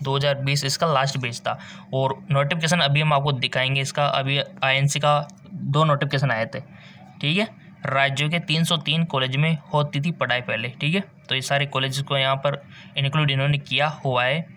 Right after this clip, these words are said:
कई कॉलेज में लटकेगा ताला। जीएनएम कोर्स बंद होने के बाद बीएस नर्सिंग की जो नर्सिंग का जो कोर्सेज है ना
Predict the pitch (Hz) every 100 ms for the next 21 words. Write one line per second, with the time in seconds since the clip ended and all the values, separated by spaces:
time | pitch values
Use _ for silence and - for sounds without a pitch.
0 | - - - - 143 165 165 147 135 147
1 | 156 127 131 143 147 117 120 120 - -
2 | - 135 131 147 175 170 160 151 147 151
3 | 143 139 131 127 127 139 131 135 139 139
4 | 147 143 165 170 - - - - - -
5 | 139 143 143 139 - 143 135 151 151 143
6 | 135 135 135 143 143 143